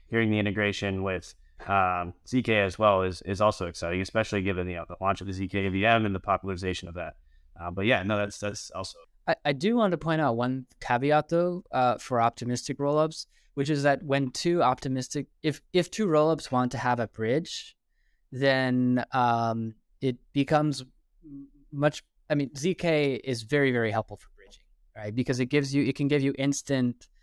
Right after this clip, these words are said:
Speaker 2: um, confirmation of cross rollup messages. Whereas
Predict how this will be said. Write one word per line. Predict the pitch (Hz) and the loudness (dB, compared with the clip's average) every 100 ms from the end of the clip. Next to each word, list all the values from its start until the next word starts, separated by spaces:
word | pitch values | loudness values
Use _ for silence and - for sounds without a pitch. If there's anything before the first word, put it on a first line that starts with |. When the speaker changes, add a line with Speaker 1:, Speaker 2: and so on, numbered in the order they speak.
| _ _ - | _ _ 0
Speaker 2:
um, | 120 113 107 107 104 104 _ _ _ _ _ | 2 4 2 0 -6 -20 _ _ _ _ _
confirmation | - 131 120 151 214 190 160 135 127 | -2 -2 0 0 0 2 2 2 0
of | 131 123 - | 0 -2 -2
cross | - 135 123 | 2 4 2
rollup | - 120 113 98 | 2 2 2 0
messages. | 104 104 104 107 101 - | -6 -6 -8 -12 -14 -8
Whereas | 117 120 113 113 107 | -2 2 2 0 -2